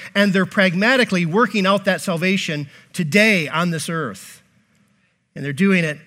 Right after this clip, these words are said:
in the power of the Spirit. In the application of his sermon, Jesus, Jesus makes it very clear that keeping a list of external rules and having a long history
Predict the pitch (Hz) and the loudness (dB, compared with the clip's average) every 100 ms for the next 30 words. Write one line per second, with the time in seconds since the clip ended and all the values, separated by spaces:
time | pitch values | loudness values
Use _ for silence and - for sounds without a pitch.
0 | _ _ - 147 143 165 160 156 139 143 | _ _ -12 -10 -4 -2 0 -2 -4 -10
1 | - 147 120 120 - _ _ _ _ _ | -8 -8 -8 -10 -14 _ _ _ _ _
2 | _ _ _ _ _ _ _ - 190 214 | _ _ _ _ _ _ _ 0 4 4
3 | 226 220 214 214 214 185 180 - 220 190 | 2 2 2 4 2 0 0 2 2 2
4 | 175 151 220 208 185 185 - - 214 220 | 0 4 4 4 -2 -6 -14 -2 2 4
5 | 190 190 196 190 160 160 190 190 208 202 | 2 2 0 0 -4 0 2 2 0 0
6 | 175 127 120 - _ _ _ 180 180 233 | 0 -4 -10 -16 _ _ _ -4 2 2
7 | 220 202 180 202 202 196 175 180 - 214 | 2 2 2 4 2 0 -2 -2 -2 -2
8 | 208 190 208 208 165 151 147 - - - | 0 2 4 4 2 -2 -4 -12 -20 -4
9 | 180 190 185 175 165 165 202 220 220 208 | 2 2 2 0 -2 0 0 2 2 2
10 | 208 202 - 143 110 | 0 -2 -6 -8 -8